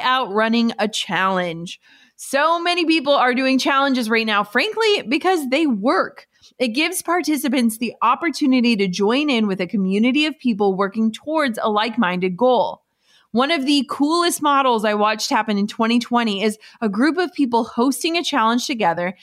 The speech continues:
and then getting a bunch of guest speakers on them. Basically, ten or so people get together and they do a five or ten day challenge, and then they all get to share the email addresses of the opt-ins. Now, of course,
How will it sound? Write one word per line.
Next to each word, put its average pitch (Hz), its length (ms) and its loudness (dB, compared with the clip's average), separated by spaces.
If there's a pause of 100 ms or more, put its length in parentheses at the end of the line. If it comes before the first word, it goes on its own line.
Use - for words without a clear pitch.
(160)
and 240 120 4
then 285 200 2
getting 320 320 0
a 285 40 0
bunch 226 360 -2
of 247 120 -4
guest 220 240 -4
speakers 269 480 -2
on 165 200 -4
them. 160 300 -10 (340)
Basically, 277 460 0
ten 302 420 -2
or 285 160 0
so 269 260 0
people 214 300 0
get 233 240 -2
together 190 400 0
and 185 120 2
they 196 100 0
do 180 140 0
a 175 60 0
five 247 500 0
or 175 120 -6
ten 233 320 0
day 269 160 0
challenge, 196 580 -2 (300)
and 240 140 2
then 277 100 0
they 277 160 0
all 262 240 2
get 320 160 -6
to 339 80 -2
share 240 300 0
the 226 200 -4
email 233 200 2
addresses 185 640 -2
of 170 120 -4
the 185 140 -4
opt-ins. - 560 -2
Now, 208 200 0 (180)
of 220 160 -2
course, 262 380 0